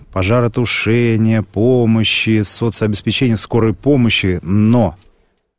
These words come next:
по сути, э, вот то отношение, которое должно меняться к душевно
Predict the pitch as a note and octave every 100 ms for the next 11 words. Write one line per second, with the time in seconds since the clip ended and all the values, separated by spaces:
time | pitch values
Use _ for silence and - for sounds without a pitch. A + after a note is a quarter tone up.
0 | _ A2+ - G#3+ A3+ - G#2 E2+ - F2
1 | E2+ D#2+ E2 G#2 G2 - C3+ C3 A2 -
2 | - _ G#2+ G#2+ B2+ - E3+ C3+ G#2 F2+
3 | G2+ A2+ G#2 F2 G#2 G#2+ F#2+ F#2+ G#2+ F#2+
4 | - E2 - F#2+ - G#2 F#2+ F2+ D2+